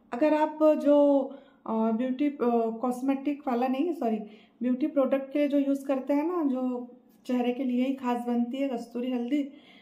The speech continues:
अगर आपके घर में वो है तो वो ले लीजिए, नहीं है तो कोई बात नहीं, क्योंकि जो हम ये बनाते हैं खाना, हमारी किचन वाली हल्दी, मैं वो ले रही हूँ। देखिए एक पिंच के करीब है ये हल्दी,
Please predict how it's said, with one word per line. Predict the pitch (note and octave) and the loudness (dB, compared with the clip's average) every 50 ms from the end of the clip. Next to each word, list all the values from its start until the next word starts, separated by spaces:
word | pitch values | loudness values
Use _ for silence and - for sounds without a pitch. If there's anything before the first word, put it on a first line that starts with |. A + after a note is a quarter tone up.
| _ _ - | _ _ -10
अगर | A3 G#3+ B3+ B3+ | -6 -2 0 0
आपके | B3 B3 - - D4 C4 | 0 0 -2 -2 -4 -2
घर | B3 C4 B3+ | -2 0 -2
में | B3+ C4+ C4 | 0 0 0
वो | A#3+ A#3+ C4 C4+ B3+ B3+ | -2 -2 -2 -2 -2 -2
है | C4 D4+ F4 - | -2 -4 -4 -6
तो | - - C#4 A#3+ | -8 -8 -6 -6
वो | G3+ G3 G#3 A3+ B3+ | -4 -4 -2 -2 -2
ले | C4+ C4+ C4+ | 0 0 -2
लीजिए, | C4+ C4+ C4+ B3 C#4+ C#4+ | -2 -2 -4 -2 -2 0
नहीं | B3+ B3 A#3+ A#3 C#4 E4 E4+ | 0 2 2 2 2 0 0
है | E4 E4+ F4+ F4 - - - _ _ _ _ _ _ _ - | 0 -2 -4 -6 -8 -18 -20 _ _ _ _ _ _ _ -12
तो | B3+ | -6
कोई | - A#3 A#3+ C4 | -2 -2 0 0
बात | C#4 C4 C4 C4 C4 - | 2 2 0 0 -2 -2
नहीं, | B3+ C4+ D4 D#4+ - - - - _ _ - | -2 0 0 -2 -2 -8 -16 -20 _ _ -2
क्योंकि | C4 B3+ B3+ - C#4 B3 | -2 -2 0 2 2 2
जो | A3 C4 C4 | 4 4 4
हम | B3+ C4 C4 C4 C4 C4 C4 C4 C4 B3+ B3 - - | 4 2 2 0 0 0 2 2 0 0 -2 -2 -2
ये | A#3 A3+ A#3+ A#3+ A#3+ A#3 A3 G#3+ | 0 2 4 4 4 4 4 4
बनाते | A3+ A3+ A#3 A#3 A3+ - C4+ | 4 4 4 4 4 2 2
हैं | C4+ C#4+ C#4 A#3+ G#3+ - - - - - - - - _ _ _ _ - - | 2 2 2 2 0 -2 -6 -12 -18 -20 -20 -20 -20 _ _ _ _ -10 -4
खाना, | - A#3+ A#3 A#3 A#3+ C4 B3 G#3+ F#3+ - - - - _ _ _ _ - _ _ _ _ _ _ _ _ _ _ _ _ _ - - - - - _ _ _ _ _ _ _ _ _ _ _ _ _ - _ _ _ _ - - | 0 0 2 2 2 2 2 0 -2 -4 -10 -16 -20 _ _ _ _ -20 _ _ _ _ _ _ _ _ _ _ _ _ _ -20 -20 -20 -20 -20 _ _ _ _ _ _ _ _ _ _ _ _ _ -20 _ _ _ _ 0 4
हमारी | A#3 B3 B3 B3 | 6 6 6 4
किचन | B3 - A3 A3+ - C#4 C#4 | 4 0 -2 4 6 8 8
वाली | C#4 C#4 C4+ C#4 C#4 | 8 8 8 6 4
हल्दी, | B3 A3+ A3+ A3+ A3 B3 G#3+ G3 - - - - _ _ _ _ _ - | 4 2 0 0 0 0 -2 -2 -4 -10 -16 -20 _ _ _ _ _ -2
मैं | A#3+ D4 | -2 0
वो | C#4+ A3+ A3+ B3 A#3+ | 0 0 2 2 2
ले | G#3+ G3 F#3+ | 2 2 0
रही | F#3 F#3+ F#3 F#3 | 0 -2 -4 -4
हूँ। | F3+ F#3 - - - _ _ _ _ _ _ _ _ - | -6 -8 -10 -14 -20 _ _ _ _ _ _ _ _ -8
देखिए | G#3 G3+ F#3+ - - G3+ F#3+ G3 - - | -6 -6 -6 -6 -8 -10 -12 -10 -6 -4
एक | A3+ A#3+ A#3+ - - - | -2 -2 -2 -4 -6 -4
पिंच | A#3+ A#3 A#3 A#3 | -4 -2 -2 -4
के | - A#3 A3 | -6 -8 -6
करीब | A3+ A3+ A3 A#3 A3 A#3 | -4 -2 -2 -2 -4 -4
है | A3+ A3+ | -4 -6
ये | A3+ B3 B3+ | -4 -4 -4
हल्दी, | B3+ A3+ A3 A3+ A3+ D4 F#4 | -4 -4 -4 -4 -4 -6 -6